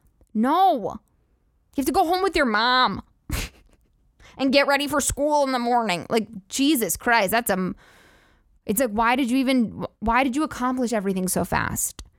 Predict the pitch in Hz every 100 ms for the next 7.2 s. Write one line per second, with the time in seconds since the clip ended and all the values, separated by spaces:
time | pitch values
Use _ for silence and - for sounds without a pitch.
0 | _ _ - 311 349 302 349 320 311 233
1 | - 254 359 269 233 220 226 226 226 -
2 | - 294 277 - 330 392 - - _ _
3 | _ _ _ _ - 285 277 370 285 277
4 | 320 269 262 294 349 330 - _ _ _
5 | _ _ _ _ _ - 240 349 254 208
6 | 233 214 269 269 233 - - - 247 262
7 | -